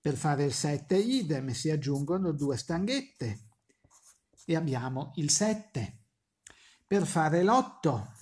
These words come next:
si aggiungono tre stanghette. Il nove. Il nove, ehm, anche qui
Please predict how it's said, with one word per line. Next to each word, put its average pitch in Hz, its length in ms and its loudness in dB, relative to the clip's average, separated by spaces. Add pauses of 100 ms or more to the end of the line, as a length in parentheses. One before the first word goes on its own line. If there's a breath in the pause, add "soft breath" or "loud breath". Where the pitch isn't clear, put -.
(880)
si - 160 -8
aggiungono 185 840 0 (340)
tre 165 320 0
stanghette. 156 1000 -2 (2250)
Il 247 220 6
nove. 151 720 2 (1600 loud breath)
Il 359 180 12
nove, 196 760 10
ehm, 147 1300 10 (140)
anche 262 300 10
qui 151 420 10